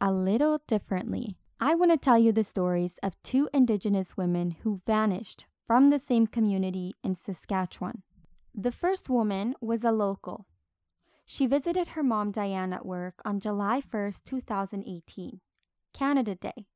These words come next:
Diane recalls seeing her with a bag she always carried around. It was green and black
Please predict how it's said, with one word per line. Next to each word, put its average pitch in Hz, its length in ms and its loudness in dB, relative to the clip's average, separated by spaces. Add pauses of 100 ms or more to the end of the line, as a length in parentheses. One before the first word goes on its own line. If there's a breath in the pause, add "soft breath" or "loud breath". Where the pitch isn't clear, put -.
(380)
Diane 262 360 4
recalls 233 460 -2
seeing 190 380 -6
her 180 320 -8
with 190 180 -8
a 208 80 -4
bag 214 460 -2
she 254 260 -8 (100)
always 196 540 -4
carried 175 540 -6
around. 175 640 -8 (440 soft breath)
It - 160 -2
was 202 220 -2
green 214 280 2
and 294 140 0
black 220 460 -4